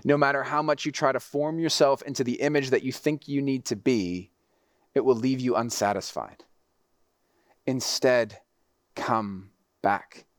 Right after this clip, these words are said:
to Jesus. Cast yourself upon him. Let his life flow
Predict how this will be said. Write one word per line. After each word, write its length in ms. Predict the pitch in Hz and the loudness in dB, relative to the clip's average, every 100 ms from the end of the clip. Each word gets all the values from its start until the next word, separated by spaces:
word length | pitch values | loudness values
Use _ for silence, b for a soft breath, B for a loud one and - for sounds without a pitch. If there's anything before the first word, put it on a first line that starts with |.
| _ - | _ -10
to 100 | 107 | -6
Jesus. 640 | 101 92 - - - - _ _ _ _ _ _ _ _ _ _ _ _ _ _ - | -4 -4 -6 -12 -12 -14 _ _ _ _ _ _ _ _ _ _ _ _ _ _ -4
Cast 440 | - 131 - - | -2 -2 -6 -8
yourself 520 | 123 - 104 101 - - | -6 0 0 0 -8 -18
upon 340 | - 98 95 | -6 -6 -6
him. 280 | - 98 113 _ _ _ _ _ _ _ b b - | -10 -16 -20 _ _ _ _ _ _ _ b b 4
Let 200 | 143 - | 4 4
his 320 | 156 143 120 | -2 -2 2
life 560 | 120 127 120 - - b b _ | 2 2 -2 -10 -20 b b _
flow 840 | - - 127 151 143 110 98 | -18 -6 2 4 4 -2 -8